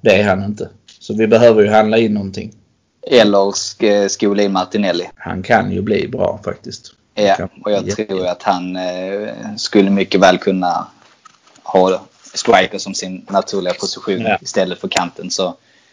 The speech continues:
Speaker 1: Det vore ju
Speaker 2: jag skulle
Speaker 1: tacksamt
Speaker 2: säga
Speaker 1: om vi fick ett år till med Aubameyang och så Lacazette och så Martinelli där bakom. Det hade ju varit,
Speaker 2: Ja,
Speaker 1: eh,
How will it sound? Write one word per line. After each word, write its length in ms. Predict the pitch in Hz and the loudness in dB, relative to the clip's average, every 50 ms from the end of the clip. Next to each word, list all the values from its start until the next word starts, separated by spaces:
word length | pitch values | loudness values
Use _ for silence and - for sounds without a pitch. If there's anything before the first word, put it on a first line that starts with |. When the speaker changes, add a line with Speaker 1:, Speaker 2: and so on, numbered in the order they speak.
| _ _ | _ _
Speaker 1:
Det 80 | - 135 | 6 8
vore 80 | 135 135 | 8 8
ju 280 | 135 135 139 160 160 | 6 6 8 8 10
Speaker 2:
jag 100 | 165 156 | 10 8
skulle 120 | - 170 180 | 8 8 6
Speaker 1:
tacksamt 80 | 185 - | 6 6
Speaker 2:
säga 260 | - 165 - - 98 | 4 6 6 6 4
Speaker 1:
om 60 | 156 | 2
vi 60 | 151 | -2
fick 180 | 185 170 - - | -6 -6 -6 -6
ett 220 | 135 - _ - | -8 -8 _ 0
år 140 | 139 127 123 | 2 2 2
till 240 | 123 - 127 110 104 | 2 2 2 0 0
med 120 | 101 101 | 0 -2
Aubameyang 560 | 98 98 104 107 110 117 120 113 104 101 - 95 | -2 -2 0 0 0 2 0 0 -2 -4 -6 -8
och 100 | 98 - | -10 -10
så 220 | - 98 98 - | -10 -10 -10 -6
Lacazette 680 | 104 104 104 104 - 104 - - - - - _ - - | -4 -4 -4 -4 -4 -6 -2 -2 -2 -2 -4 _ -12 -12
och 60 | - | -10
så 280 | - - - 82 85 82 82 | -8 -8 -8 -8 -8 -8 -6
Martinelli 560 | 110 107 107 - 107 104 104 87 78 82 87 | -6 -6 -2 0 0 2 2 2 0 0 0
där 140 | 92 90 - | 0 0 0
bakom. 460 | - 87 82 - - - - - - - | 0 0 -2 -2 -2 -4 -4 -4 -6 -4
Det 120 | 107 107 | -2 -2
hade 180 | 107 107 113 110 | 0 0 2 0
ju 60 | 110 | 2
varit, 120 | 117 117 | 2 2
Speaker 2:
Ja, 140 | 113 110 - - | 2 0 0 -2
Speaker 1:
eh, 100 | - | -6